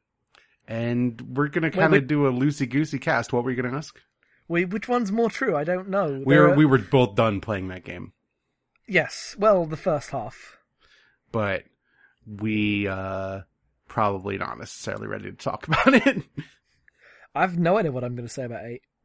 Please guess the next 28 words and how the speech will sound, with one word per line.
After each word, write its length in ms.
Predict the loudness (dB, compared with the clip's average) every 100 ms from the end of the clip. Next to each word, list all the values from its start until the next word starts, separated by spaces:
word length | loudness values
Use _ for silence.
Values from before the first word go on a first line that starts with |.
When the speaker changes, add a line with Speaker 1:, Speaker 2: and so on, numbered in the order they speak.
| _ _ _ _ _ _ _
Speaker 1:
No, 380 | 4 6 6 2
Elegy 340 | 0 2 2 2
for 160 | 2
Dead 200 | 2 0
World. 360 | 0 -4 -6 -14 _ _ _ _ _ _ _ _ _ _ _
Speaker 2:
Oh. 560 | 2 4 6 4 0 -4 _ _ _ _ _ _ _ _ _ _ _ _ _ _ _
Yeah. 800 | -12 -8 -6 -6 -6 -8 -8 -12 -18 _ _ _ _ -16
<laughs> 80 | -12 -10 -12 -14 _ _ -14
Yep. 600 | -8 -4 2 4 4 2 _ -20 -20 _ _ -8
Checks 580 | -2 4 4 4 -2 4
out 260 | 6 6 6
on 140 | 4
every 400 | 6 4 2 0
front. 420 | 4 6 6 4 -4
<laughs> 280 | -6 -4
This 140 | -4 -2
is 160 | -2
gonna 160 | 4 4
be 160 | 6 4
a 60 |
great 260 | 6 4 6
podcast. 840 | 2 0 4 4 4 -2 -16 0
Speaker 1:
Well, 140 | 2 2
I 100 | 2
guess 360 | 2 0 -2
we 140 | -4 -2
could 160 | -4
just 360 | -4 -8 -10